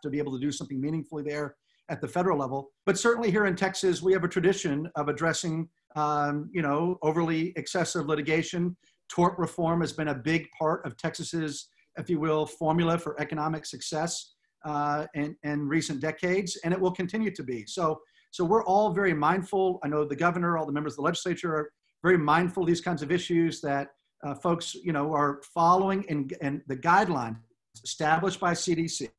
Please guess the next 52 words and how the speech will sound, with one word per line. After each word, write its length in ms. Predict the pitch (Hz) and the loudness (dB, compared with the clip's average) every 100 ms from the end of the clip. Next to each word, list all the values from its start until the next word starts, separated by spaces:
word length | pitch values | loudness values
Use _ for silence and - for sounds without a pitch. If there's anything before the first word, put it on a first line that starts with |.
| _ _ _ _ _ | _ _ _ _ _
following 500 | - 160 175 185 180 | 4 6 6 4 2
the 100 | 156 | 2
guidelines 540 | 160 160 175 175 175 | 4 4 4 4 2
established 580 | 147 - 165 165 175 - | -2 0 2 2 0 0
by 120 | 156 | 2
our 200 | 151 151 | 2 2
Texas 360 | 147 160 - 151 | 0 -2 -2 -8
Department 360 | 165 170 165 | -4 -4 -2
of 60 | 156 | -4
State 180 | - 156 | -4 -4
Health 180 | 151 143 | -4 -4
Services, 640 | 151 135 - 147 143 - _ _ _ _ | -6 -6 -6 -8 -8 -14 _ _ _ _
by 120 | 160 151 | 0 2
the 120 | 151 | 2
guidelines 600 | 151 160 170 165 170 - | 4 4 6 4 4 0
that 120 | 180 | -4
we 100 | 160 | -4
get 260 | 147 170 170 | -2 -2 -2
from 180 | 170 160 | -2 -2
the, 160 | 170 - | -4 -4
from 120 | 165 | -4
the 80 | 156 | 0
governor 400 | 139 131 139 131 | 0 0 0 -2
ultimately, 640 | 127 131 139 147 175 214 _ _ - | -4 -4 -6 -2 -4 -4 _ _ -4
uh, 280 | 147 147 147 | 0 0 -2
from 300 | - 160 147 | -2 -2 0
the 80 | |
guidelines 680 | 147 156 165 165 165 165 156 | 2 4 6 6 4 4 0
that 140 | 175 | -4
the 80 | 160 | -4
strike 340 | - 170 160 - | -2 2 2 0
force 260 | 160 147 | -2 -2
comes 220 | - 135 | -2 -2
out 180 | 135 143 | 0 0
with. 220 | 143 170 - | 0 -2 0
And, 360 | 180 180 185 - _ - | 2 2 0 -6 _ -4
and 100 | 190 | 0
of 100 | 196 | 2
course, 260 | 226 202 | 2 2
all 200 | - 208 | 2 2
of 80 | 220 | 2
that 200 | 202 214 - | 2 2 2
you're 120 | 208 | 0
gonna 160 | 220 | 0
be 100 | 190 | 0
working 360 | 180 180 185 180 | 2 2 2 0
with 200 | 180 180 | 0 -2
as 120 | 180 | -6
the 80 | 151 | -8
T 160 | - 185 | -2 0
R 240 | 165 156 | 2 2
A 360 | 233 214 160 170 | 2 0 -2 -4